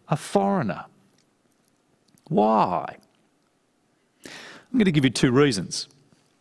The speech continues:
One mentioned, one not. I suggest to you one of the reasons that Boaz is concerned for, uh, Ruth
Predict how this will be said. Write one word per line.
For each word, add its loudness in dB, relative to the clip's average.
One 2
mentioned, 0
one 0
not. 0
I 2
suggest 2
to 0
you 4
one 4
of 2
the 4
reasons 2
that -2
Boaz 0
is 0
concerned -2
for, 0
uh, -4
Ruth -2